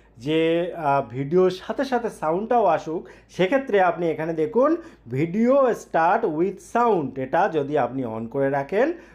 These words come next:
তাহলে ভিডিওর সাথে সাথে সাউন্ডটাও আসবে। অর্থাৎ আপনাকে আর ক্লিক করতে হবে না, ডাইরেক্ট ওইরকমভাবে স্ক্রল করতে করতে যেখানে আপনার ভা-, মনে হবে যে এখানে দেখি একটু,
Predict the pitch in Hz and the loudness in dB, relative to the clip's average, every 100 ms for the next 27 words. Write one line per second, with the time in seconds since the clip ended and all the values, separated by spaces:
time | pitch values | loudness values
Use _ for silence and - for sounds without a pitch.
0 | - 127 135 131 101 120 139 143 135 117 | -10 -4 -2 -4 -6 -8 -6 -6 -6 -10
1 | 131 - 135 196 294 302 - - 147 131 | -10 -8 -2 2 2 0 -12 -12 -6 -4
2 | 135 131 113 110 98 101 98 - - - | -2 -2 -2 -4 -8 -12 -18 -20 -20 -8
3 | 131 185 190 156 160 156 165 156 139 170 | -2 0 0 0 -4 0 0 0 -6 -8
4 | 180 208 208 208 208 233 277 165 139 135 | -4 -4 0 0 0 0 -2 -2 -4 -2
5 | 196 226 147 139 135 165 165 175 226 - | -2 -2 -2 -2 -4 -6 -4 0 0 -2
6 | - 143 139 139 170 151 151 156 285 196 | -4 -4 -4 -6 -6 -6 -4 0 0 -2
7 | 135 139 151 180 196 180 156 143 147 143 | -8 -8 -4 -4 -4 -4 -6 -6 -8 -10
8 | 147 160 165 170 170 147 156 165 147 156 | -8 -2 -2 -2 -4 -8 -8 -6 -4 -4
9 | 185 196 - 320 359 | -2 -4 -2 -2 -2